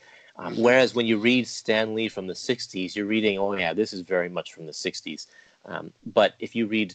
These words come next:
Speaker 1: Tezuka from the sixties, it reads as fresh as today. All of these
Speaker 2: Mm-hmm.
Speaker 1: stories, Phoenix and Blackjack, were done through the seventies, but it could have easily been something that's put out today, and, and it reads that way. It's,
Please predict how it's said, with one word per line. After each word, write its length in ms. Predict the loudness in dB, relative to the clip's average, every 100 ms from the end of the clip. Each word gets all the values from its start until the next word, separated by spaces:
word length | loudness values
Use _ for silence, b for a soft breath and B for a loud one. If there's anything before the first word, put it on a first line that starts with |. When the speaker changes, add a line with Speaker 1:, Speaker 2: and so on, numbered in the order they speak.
| -12
Speaker 1:
Tezuka 320 | -8 -6 -6
from 180 | -8 -10
the 60 |
sixties, 560 | -8 -8 -8 -8 -8 -6
it 160 | -4 -4
reads 640 | -2 0 0 0 -4 -8 -10
as 400 | -2 0 0 -4 -16 _ 0
fresh 380 | 2 2 -4 -10 -4
as 480 | 0 0 -2 -8 -16 -4
today. 480 | 4 4 4 0 _
All 260 | 2 2 2
of 80 | -2
these 140 | -4
Speaker 2:
Mm-hmm. 80 | -4
Speaker 1:
stories, 380 | -4 -4 -6 -10
Phoenix 400 | -8 -6 -8 -10
and 100 | -4
Blackjack, 560 | 2 2 2 2 2 2
were 60 |
done 180 | -2 -2
through 160 | -2 -6
the 60 |
seventies, 520 | -2 0 0 -4 -6 -4
but 180 | -4 -4
it 160 | -10 -4
could 180 | -2 -2
have 120 | -2
easily 380 | -2 -2 -2 -6
been 140 | -6 -6
something 360 | -4 -6 -6
that's 160 | -8 -6
put 180 | 0 0
out 180 | 0
today, 380 | -4 -4 -2 -4 -8 b b b -2
and, 440 | 0 -2 -6 -14 -16 -10
and 100 | -6
it 100 | -6
reads 360 | -2 0 0 0
that 160 | -4
way. 100 | -2 0
It's, 400 | 0 -2 -10